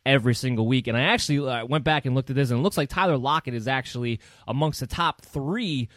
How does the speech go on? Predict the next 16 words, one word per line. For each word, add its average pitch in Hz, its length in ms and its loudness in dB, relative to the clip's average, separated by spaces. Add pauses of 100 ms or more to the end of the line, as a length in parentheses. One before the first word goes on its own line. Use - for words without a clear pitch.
(120)
of 123 140 -6
scorers 151 520 0
when 131 140 -2
it - 60 -8
comes 139 300 -4
to 135 200 0
running 139 320 -2
back 135 220 0
and 120 100 -2
wide 120 220 4
receivers 98 580 -4 (240)
right 110 180 -2
now. 92 200 -4 (120)
I-, 147 160 -8
it's 170 200 -4
just, 214 260 -4